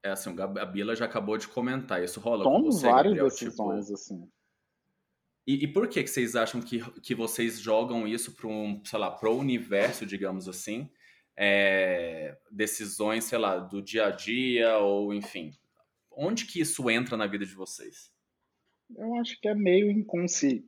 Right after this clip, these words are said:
Speaker 2: meio inconsciente ou meio querer se isentar da responsabilidade de tomar aquela decisão, sabe? E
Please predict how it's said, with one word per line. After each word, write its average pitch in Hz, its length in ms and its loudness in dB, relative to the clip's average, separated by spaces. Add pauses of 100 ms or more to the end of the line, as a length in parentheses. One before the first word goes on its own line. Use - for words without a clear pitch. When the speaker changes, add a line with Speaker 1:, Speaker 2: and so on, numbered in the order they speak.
(800)
Speaker 2:
meio 156 260 6
inconsciente 185 1040 0 (760)
ou 170 180 6
meio 214 800 6 (340)
querer 175 260 8
se 196 140 2
isentar 165 540 4
da 180 80 6
responsabilidade 135 880 2
de - 120 -10
tomar 117 280 -2
aquela 120 260 -2
decisão, 110 600 -6 (140)
sabe? 87 220 -14 (1000)
E 147 400 6